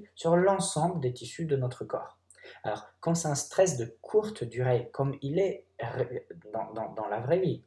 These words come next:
on est dans une voiture, parfois quelqu'un nous fait un coup de pression, ça peut provoquer un stress parce que c'est un danger pour un, pour un accident, mais à partir du moment où le coup de poisson, euh, la, la queue de poisson, elle est, elle est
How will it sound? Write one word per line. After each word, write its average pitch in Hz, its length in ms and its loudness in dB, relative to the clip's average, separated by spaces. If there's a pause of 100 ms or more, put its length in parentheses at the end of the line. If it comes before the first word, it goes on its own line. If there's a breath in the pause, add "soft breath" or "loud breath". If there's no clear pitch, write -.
(100)
on 101 60 -20
est 104 80 -10
dans 104 100 -12
une 101 160 -16
voiture, 185 380 2 (260 loud breath)
parfois - 240 -2
quelqu'un 117 300 -2
nous 107 120 -6
fait 104 120 -12
un 95 100 -12
coup - 100 -14
de - 40 -20
pression, - 380 -4 (200 loud breath)
ça - 120 -8
peut 120 140 -2
provoquer 110 360 -2
un 101 80 -6
stress 123 300 2
parce 101 200 -8
que 117 100 -4
c'est - 160 -6
un 104 80 -14
danger 107 320 -4
pour - 220 -12
un, 95 200 -16
pour 98 100 -10
un 92 100 -12
accident, 107 360 -2 (220 loud breath)
mais 143 60 2
à 147 80 0
partir 147 400 0
du 139 100 -4
moment 135 400 0
où 117 60 -2
le 113 100 -4
coup 135 160 2
de 127 60 -8
poisson, 131 400 -4 (360 loud breath)
euh, 110 200 -4
la, 110 220 -2
la 110 140 -6
queue - 120 -10
de - 60 -16
poisson, 110 260 -6
elle 107 100 -4
est, 95 280 -6
elle 101 120 -8
est 98 200 -10